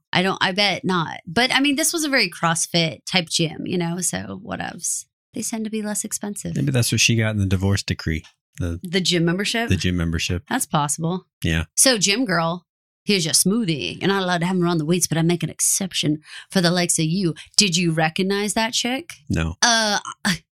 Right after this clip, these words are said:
Speaker 1: it was Cassidy from The Middle.
Speaker 2: Oh, was it?
Speaker 1: Yes.
Speaker 2: I think we discussed that
Speaker 1: Y'all
Speaker 2: at the
Speaker 1: go
Speaker 2: time.
Speaker 1: watch The Middle, and Axel has, like, a very steady girlfriend named, what?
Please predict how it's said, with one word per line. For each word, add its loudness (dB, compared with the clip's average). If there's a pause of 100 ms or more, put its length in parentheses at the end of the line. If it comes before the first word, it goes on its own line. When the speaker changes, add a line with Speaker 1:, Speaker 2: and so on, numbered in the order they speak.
(140)
Speaker 1:
it 4
was 2
Cassidy 0 (180)
from 4 (140)
The 4
Middle. 2 (420)
Speaker 2:
Oh, 4
was 4
it? 0 (160)
Speaker 1:
Yes. 2
Speaker 2:
I -18
think 2
we 4
discussed 2
that 6
Speaker 1:
Y'all 4
Speaker 2:
at -2
the 2
Speaker 1:
go 6
Speaker 2:
time. 4
Speaker 1:
watch 4
The 0
Middle, 2
and 2
Axel 0
has, 0
like, -4
a 0
very 0
steady -2
girlfriend -2
named, -2
what? -2